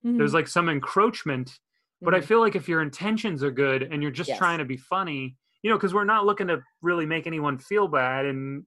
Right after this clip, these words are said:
Speaker 1: Mm-hmm.
Speaker 2: or be racist or homophobic or anything like that. But
Speaker 1: Mm-hmm.
Speaker 2: sometimes as comedians, we just, we're outlandish.
Speaker 1: Yeah, exactly. Well, there's also, like, kind of, like, heat of the moment when you're riffing or something and you're, like,
Speaker 2: Mm-hmm.
Speaker 1: yes-anding something and you're like, "I don't actually mean that. Let me walk," or, you know, whatever.
Speaker 2: Yeah. Hang on a
Speaker 1: Yeah.
Speaker 2: sec.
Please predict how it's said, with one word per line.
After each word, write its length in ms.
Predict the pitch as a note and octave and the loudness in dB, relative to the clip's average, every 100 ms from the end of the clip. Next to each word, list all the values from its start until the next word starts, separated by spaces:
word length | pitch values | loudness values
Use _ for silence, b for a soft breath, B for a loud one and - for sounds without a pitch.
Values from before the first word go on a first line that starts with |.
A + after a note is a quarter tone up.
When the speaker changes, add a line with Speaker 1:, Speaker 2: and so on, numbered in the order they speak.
| - | -14
Speaker 1:
Mm-hmm. 220 | F#3+ F4+ | -8 0
Speaker 2:
or 160 | C#3 C3+ | 2 2
be 160 | D#3+ | 0
racist 720 | D#3 D3 F3+ E3+ E3+ D#3 - | 0 2 2 0 -4 -8 -6
or 100 | C3+ | -4
homophobic 600 | B2+ F3+ D#3 - F#3 F3 | -2 -4 -4 -2 -2 0
or 80 | D3 | -2
anything 200 | C#3+ D3+ | -2 -2
like 160 | D3 C#3 | -4 -2
that. 180 | G3 F#3 | -2 -2
But 80 | C#3+ | -2
Speaker 1:
Mm-hmm. 60 | |
Speaker 2:
sometimes 380 | F#3 F#3 G#3 E3 | -4 -4 -4 -2
as 160 | D3+ C#3 | -2 -4
comedians, 500 | - C#3 C#3+ C3+ B2 | -6 -6 -4 -4 -6
we 100 | A2+ | -8
just, 220 | A2+ - - | -8 -10 -8
we're 180 | A2+ A2 | -2 -2
outlandish. 760 | A2 G#2 A2+ A#2 G2+ - - _ _ _ _ _ _ _ F#4 | -2 -6 -14 -14 -14 -18 -20 _ _ _ _ _ _ _ -6
Speaker 1:
Yeah, 340 | D3 - A3 | -6 -6 -8
exactly. 460 | A3 A3 G#3 G3+ D#3+ | -8 -6 -4 -4 -4
Well, 120 | A3+ | -2
there's 160 | D4+ D4+ | -2 -4
also, 180 | C#4+ C#4 | -4 -2
like, 180 | A#3 | -2
kind 140 | A#3 A#3+ | -4 -6
of, 60 | |
like, 160 | F#3+ E3+ | -4 -6
heat 180 | - F3 | -6 -6
of 80 | F3 | -4
the 80 | |
moment 360 | D#3+ C#3 D3+ D3 | -6 -6 -8 -10
when 100 | D3+ | -10
you're 140 | C#3+ C3+ | -10 -8
riffing 360 | B2+ C#3+ C#3 | -8 -8 -10
or 60 | C#3+ | -10
something 480 | C#3 C#3 C#3 C#3+ C3+ | -10 -10 -6 -6 -6
and 80 | C3 | -8
you're, 160 | C3 | -8
like, 180 | B2+ C#3 | -6 -6
Speaker 2:
Mm-hmm. 100 | B2 | -4
Speaker 1:
yes-anding 600 | C3+ C3 A#2+ C3 C3+ C#3 | -6 -6 -8 -8 -8 -10
something 260 | C#3 C3 C3+ | -12 -14 -12
and 80 | C3+ | -10
you're 80 | C#3+ | -8
like, 120 | C#3+ | -6
"I 20 | |
don't 140 | F3+ F3 | -4 -4
actually 260 | D#3 - | -8 -10
mean 240 | C#3 D3 C3+ | -10 -8 -8
that. 300 | A#2+ A#2+ - | -8 -10 -8
Let 140 | D#3 | -8
me 80 | D#3 | -8
walk," 260 | C#3 C3+ C3+ | -6 -6 -6
or, 220 | D3+ C3+ - | -8 -8 -8
you 100 | D#3 | -10
know, 80 | A2+ | -10
whatever. 240 | A#2+ B2 | -8 -4
Speaker 2:
Yeah. 260 | C#3+ A#2+ G2+ - _ _ | -2 -2 -4 -10 _ _
Hang 140 | - D3+ F#3+ | -2 2 4
on 120 | C3 | 2
a 40 | |
Speaker 1:
Yeah. 80 | A#2 | -2
Speaker 2:
sec. 160 | A#2 | -6